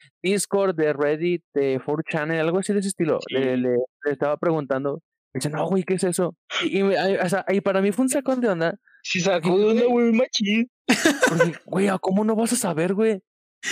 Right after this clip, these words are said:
Speaker 1: Dijo, "No, es que no sé". <laughs> Porque te lo juro que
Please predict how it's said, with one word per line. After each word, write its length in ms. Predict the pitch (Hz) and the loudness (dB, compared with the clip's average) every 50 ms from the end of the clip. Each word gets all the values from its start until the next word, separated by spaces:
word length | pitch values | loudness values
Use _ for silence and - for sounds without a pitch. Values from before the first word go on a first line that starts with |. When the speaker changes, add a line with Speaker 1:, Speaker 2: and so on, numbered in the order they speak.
| - - - | -6 -6 -6
Speaker 1:
Dijo, 300 | 143 135 - 143 135 135 | -8 -6 -6 -6 -6 -4
"No, 200 | 135 143 147 170 | -6 -6 -4 -4
es 80 | 180 - | -4 -4
que 100 | - 190 | -4 -4
no 100 | 185 180 | -4 -4
sé". 300 | - 175 175 180 175 - - | -4 -4 -2 -2 -2 -4 -4
<laughs> 1080 | 190 156 147 - - - - 220 - - - - 605 539 539 - 571 - - 508 539 | -4 -4 -6 -8 -4 -2 -2 -2 -2 -4 -4 -2 0 0 2 0 0 0 0 0 0
Porque 220 | - 190 - - 190 | 0 0 -2 -4 -4
te 100 | - 196 | -2 -2
lo 100 | 190 185 | -2 -2
juro 240 | - 196 190 202 208 | 0 0 0 0 0
que 160 | - 208 | 0 -2